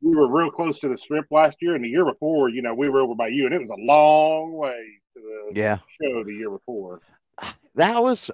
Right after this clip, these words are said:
Speaker 2: that was a pretty cool, I mean, uh, you know, having a roommate sucked, but,
Speaker 1: <laughs> Yeah.
Speaker 2: um, that balcony over there was banging,
Speaker 1: Mm-hmm.
Speaker 2: though. Like, being able to hang out on that balcony and you could see the Strip. We were kinda up on the hill outside of Vegas, and you had a beautiful view of the Strip,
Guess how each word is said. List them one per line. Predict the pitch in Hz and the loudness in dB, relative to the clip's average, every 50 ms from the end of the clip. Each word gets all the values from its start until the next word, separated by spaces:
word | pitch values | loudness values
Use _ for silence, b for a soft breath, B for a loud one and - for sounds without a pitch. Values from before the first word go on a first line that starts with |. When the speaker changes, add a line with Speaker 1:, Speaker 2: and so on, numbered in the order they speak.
| - | -8
Speaker 2:
that | - 180 220 254 | -6 -4 -4 -2
was | 269 285 269 | -4 -4 -6
a | 254 | -8
pretty | - - 170 139 120 113 | -6 -4 -4 -4 -4 -6
cool, | - - 123 123 117 113 110 113 | -6 -6 -6 -4 -2 -2 -2 -2
I | 113 | -2
mean, | 123 120 113 113 113 110 | -2 -4 -6 -6 -6 -6
uh, | 110 104 101 98 95 - _ _ _ _ | -6 -4 -4 -6 -6 -10 _ _ _ _
you | 82 113 | -14 -10
know, | 120 107 104 104 104 | -8 -8 -8 -6 -2
having | 127 143 160 160 131 | 0 0 0 0 -2
a | 113 107 | -4 -2
roommate | 113 135 143 147 135 113 110 104 92 - _ _ | -2 -4 -4 -4 -2 -2 -2 -2 -2 -6 _ _
sucked, | - - 110 104 107 - - - - - | -10 -4 0 0 0 -2 -4 -12 -20 -18
but, | - 104 107 - - _ | -10 -8 -8 -8 -8 _
Speaker 1:
<laughs> | 139 143 143 - - - _ 139 143 135 - - 165 - - | -8 -8 -8 -8 -12 -14 _ -6 -6 -6 -4 -6 -8 -4 0
Yeah. | 123 127 120 117 117 110 104 101 | 2 2 4 4 4 2 2 0
Speaker 2:
um, | 101 123 - _ _ | -4 -6 -12 _ _
that | 104 147 139 120 95 _ | 0 0 0 0 0 _
balcony | 156 151 175 202 190 - 170 147 123 120 113 107 | 4 4 6 4 4 2 -2 -4 -4 -4 -4 -4
over | 107 104 95 101 | -4 -4 -4 -4
there | 95 101 98 98 95 | -2 -2 -2 -2 -2
was | 92 92 - | -6 -8 -12
banging, | _ - 110 127 135 127 135 131 127 113 104 | _ -2 0 0 0 0 -2 -2 -2 -2 -4
Speaker 1:
Mm-hmm. | 82 80 80 80 | -4 -4 -6 -6
Speaker 2:
though. | 85 | -4
Like, | 92 98 101 98 95 92 - 73 | -2 -2 0 0 -2 -2 -6 -6
being | 113 135 143 | -8 -4 -2
able | 151 147 123 | -2 -2 -2
to | 110 | -2
hang | 107 127 131 131 135 | -2 -2 -2 0 0
out | 131 131 | 0 0
on | 123 120 | 0 0
that | 117 90 80 | -2 -4 -2
balcony | 85 107 113 123 127 - 147 139 139 143 139 131 107 | 0 2 2 2 2 0 -6 -8 -6 -8 -8 -8 -8
and | 98 95 | -8 -10
you | 101 104 95 | -12 -14 -12
could | _ 98 82 _ _ | _ -16 -16 _ _
see | - - 139 139 139 | -10 -6 -6 -4 -4
the | 117 101 | -6 -8
Strip. | - - - 123 127 135 147 - - | -12 -12 -8 -2 0 2 2 0 -2
We | 101 107 104 | -6 -8 -6
were | 104 104 | -6 -6
kinda | - - 120 113 95 | -4 -2 -2 0 0
up | 104 120 120 127 | 0 0 0 -2
on | 113 113 104 | -4 -2 -4
the | 92 87 | -8 -10
hill | - 113 127 135 143 147 143 143 135 | -6 -2 0 2 2 2 2 2 2
outside | 123 123 117 - - 123 123 123 | 2 0 0 -2 -2 -2 0 0
of | 110 98 | 0 -2
Vegas, | 101 104 110 120 127 135 - - _ b b b b b b b b b | -2 -2 -2 -2 -4 -8 -10 -12 _ b b b b b b b b b
and | 120 131 | -6 -2
you | 143 143 | 0 2
had | 139 117 | 0 0
a | 92 | -2
beautiful | 85 92 110 127 143 147 143 - 110 95 | -6 -8 -6 -4 -4 -4 -4 -6 -10 -10
view | 85 98 107 110 110 | -8 -8 -6 -6 -6
of | 101 | -6
the | 87 87 | -8 -10
Strip, | - - - - 117 120 123 127 123 107 | -14 -16 -14 -8 -2 0 2 2 0 0